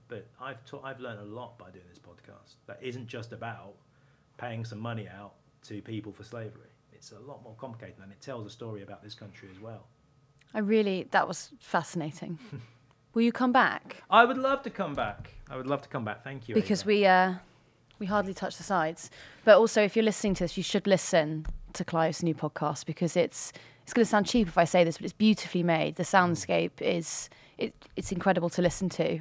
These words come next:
Speaker 2: and it's actually very different from what we've talked about today. There's elements, but, I mean, the storytelling in it that you've done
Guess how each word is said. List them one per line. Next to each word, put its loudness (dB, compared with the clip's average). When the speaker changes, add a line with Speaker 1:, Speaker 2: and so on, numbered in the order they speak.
Speaker 2:
and 6
it's -4
actually 0
very 6
different -4
from -2
what 0
we've -4
talked -10
about 0
today. 0
There's -2
elements, 0
but, -6
I -8
mean, -6
the -6
storytelling -2
in -12
it -12
that -10
you've -10
done -6